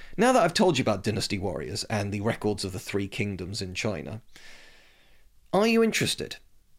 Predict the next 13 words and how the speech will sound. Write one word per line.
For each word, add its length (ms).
Are 140
you 140
gonna 180
have 160
a 40
little 160
dig 260
around? 400
I, 200
I 120
haven't 240
actually 320
named 720